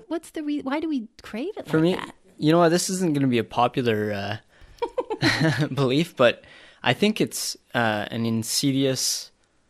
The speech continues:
Speaker 2: need for meat, like, at the cellular level. Like, that's, that's our bodies kinda just putting it, uh, like,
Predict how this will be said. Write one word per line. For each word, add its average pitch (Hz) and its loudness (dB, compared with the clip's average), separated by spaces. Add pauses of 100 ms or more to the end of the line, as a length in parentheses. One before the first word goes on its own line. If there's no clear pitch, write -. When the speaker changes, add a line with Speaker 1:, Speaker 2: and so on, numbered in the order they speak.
(160)
Speaker 2:
need 120 0
for 104 -8
meat, 127 -4
like, 101 -10
at 104 -8
the 113 -8
cellular 113 0
level. 113 -2
Like, 104 -10
that's, - -2 (400)
that's 139 -2
our 131 2
bodies 113 0
kinda 107 -6 (240)
just 120 -4
putting 139 2
it, 117 0
uh, 127 0
like, 107 -2